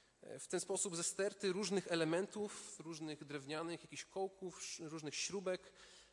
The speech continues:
e, staje się, że po jakimś czasie jest, e, ładny mebel, który gdzieś tam ma służyć. E, ale mam jeszcze taką jedną myśl, że też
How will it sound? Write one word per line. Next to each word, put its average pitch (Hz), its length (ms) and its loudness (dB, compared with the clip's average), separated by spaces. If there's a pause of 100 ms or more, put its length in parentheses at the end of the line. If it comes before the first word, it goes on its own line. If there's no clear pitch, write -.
(100)
e, 190 360 0
staje 262 380 -2
się, 240 140 0
że 214 100 -2
po - 100 -4
jakimś 202 300 -6
czasie 196 360 -2
jest, 175 640 -2
e, 160 340 0
ładny 160 360 2
mebel, 156 340 2
który 143 240 -6
gdzieś 147 160 -2
tam 143 160 -2
ma 139 120 0
służyć. 135 520 -2 (680)
E, 151 120 0
ale 175 100 2
mam 185 140 6
jeszcze 196 200 2
taką 170 240 -4
jedną 170 380 0 (220)
myśl, 170 280 0
że 151 120 -4
też - 440 2